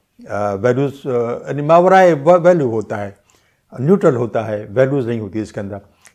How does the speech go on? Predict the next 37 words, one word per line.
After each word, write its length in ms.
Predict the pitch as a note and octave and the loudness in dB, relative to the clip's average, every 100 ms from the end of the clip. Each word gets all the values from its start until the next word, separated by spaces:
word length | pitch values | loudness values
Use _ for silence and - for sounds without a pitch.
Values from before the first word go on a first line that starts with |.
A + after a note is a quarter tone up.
| - | -6
लेकिन 380 | C3+ D3 C#3 B2+ - | -4 -2 -4 -8 -6
पोस्ट 280 | D#3 D#3+ - | -2 -2 -2
कॉलोनियल 420 | C#3+ C3 E3 F3 | -4 -2 -2 -2
जो 100 | D3+ | -4
तनकीद 480 | A2+ A2+ G#2 E3 F3 | -6 -8 -8 -12 -8
थी 60 | C3+ | -10
साइंस 320 | - A2+ G#2+ | -8 -10 -10
के 100 | - | -12
ऊपर, 260 | G2 G#2 _ _ _ _ | -12 -12 _ _ _ _
उसमें 280 | C#3 - C3+ | -12 -8 -2
ये 80 | C3 | -2
बताया 340 | A#2 B2+ C3 | 0 2 2
गया 240 | B2 A2+ A2 | 2 -2 -6
कि 520 | - _ - C3 F#3 | -10 _ -12 -6 -4
ये 80 | A3+ | -4
पहलू 440 | - B2+ A#2 A#2 | -2 -2 0 -2
भी 260 | G#2 F3+ G3+ | -2 -6 -8
साइंस 500 | - A#2+ A#2+ A#2 _ _ | -8 -8 -6 -10 _ _
में 180 | C3 D3+ | -8 -8
हमें 240 | C#3 A2 A#2+ | -6 -8 -8
इसको 360 | - F#3+ - B2 | -8 -10 -10 -12
इनकॉर्पोरेट 520 | A#2+ A#2+ G#2 C3+ C3 | -8 -6 -2 -2 -2
करना 140 | A#2 | -10
चाहिए, 400 | A2 A2 A2 D#3 | -8 -8 -8 -8
देखना 360 | G#2 C3 C3+ D3 | 2 2 2 -2
चाहिए 460 | A#2+ G2+ G2+ B2+ _ _ _ - | -2 -6 -6 -10 _ _ _ -10
और 40 | B2 | -8
इसका 180 | - | -4
मुताला 340 | D3+ B2+ C3 A2+ | -2 4 4 4
करना 220 | A2+ G2+ | -2 -8
चाहिए। 320 | G2 F#2+ F#2 _ _ - _ C3 | -8 -10 -14 _ _ -20 _ -2
दूसरा 260 | E3+ A#3 B3 | 0 2 4
पहलू 280 | A3+ A3 | 6 6
ये 80 | G#3 | 4
था 200 | D3 D3+ F3 - _ - | 4 2 2 -8 _ 4
कि 120 | F#3+ | 4
जो 600 | F3 F3+ F3 D#3+ D3 - | 8 8 10 8 6 -2